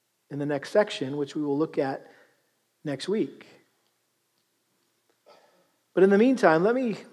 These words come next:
suggest some practical implications that we can draw from this text, okay?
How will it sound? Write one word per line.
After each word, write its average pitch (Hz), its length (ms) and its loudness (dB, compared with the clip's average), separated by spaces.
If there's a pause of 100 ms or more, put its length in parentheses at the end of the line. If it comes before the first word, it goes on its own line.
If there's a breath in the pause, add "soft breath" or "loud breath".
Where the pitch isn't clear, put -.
(600)
suggest 180 520 2
some 156 320 -2 (720)
practical 175 500 2
implications 160 920 -4 (1300)
that 160 120 0
we 160 140 0
can 160 180 -2
draw 151 280 2
from 147 240 -4
this - 460 -8
text, - 420 -6
okay? 170 280 4